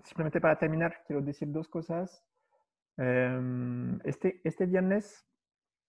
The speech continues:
tengo un ex-, un examen de, de, de grado dos, así que no podré conectarme a las dos, pero lo que podríamos hacer es que justamente podrían intentar hacer el ejercicio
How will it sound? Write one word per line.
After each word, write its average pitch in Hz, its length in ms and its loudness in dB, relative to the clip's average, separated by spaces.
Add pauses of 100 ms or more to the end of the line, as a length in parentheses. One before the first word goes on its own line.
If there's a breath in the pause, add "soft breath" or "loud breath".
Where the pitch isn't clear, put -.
(260)
tengo 147 220 2
un 147 140 2
ex-, 147 320 -4
un 143 140 -2
examen 185 400 0
de, 165 1000 0
de, 135 840 -4
de 139 120 -4
grado 131 300 -4
dos, 208 360 -6 (960 loud breath)
así 139 260 -4
que 143 400 2
no 143 300 -4 (180)
podré 156 400 0
conectarme 151 460 -2
a - 20 -2
las 139 240 0
dos, 190 500 -6 (380)
pero 165 280 0
lo 165 140 4
que 160 140 0
podríamos 160 540 2
hacer 208 300 0
es 185 160 -2
que 160 140 2
justamente 185 680 0 (360)
podrían 151 380 6
intentar 196 460 2
hacer 190 320 2
el 156 340 4
ejercicio 156 720 0